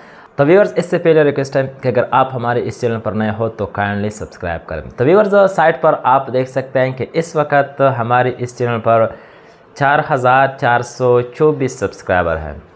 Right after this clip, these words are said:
इस वक्त आप देख सकते हैं हमारे इस चैनल पर इतने सब्सक्राइबर हो चुके हैं।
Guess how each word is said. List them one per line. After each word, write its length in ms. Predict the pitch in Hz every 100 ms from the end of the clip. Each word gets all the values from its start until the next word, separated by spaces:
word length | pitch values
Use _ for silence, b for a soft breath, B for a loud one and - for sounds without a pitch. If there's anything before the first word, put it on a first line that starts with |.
| _
इस 180 | 151 -
वक्त 320 | 165 156 160 -
आप 260 | 123 131 131 131
देख 220 | 104 131 135
सकते 320 | 147 - 139
हैं 160 | 143 127
हमारे 380 | 117 120 127 127 160
इस 120 | -
चैनल 240 | 139 127
पर 300 | 123 131 131 -
इतने 300 | 143 139 131
सब्सक्राइबर 640 | 131 107 - - 104 101 101
हो 160 | 87
चुके 280 | 80 85 78
हैं। 240 | 80 67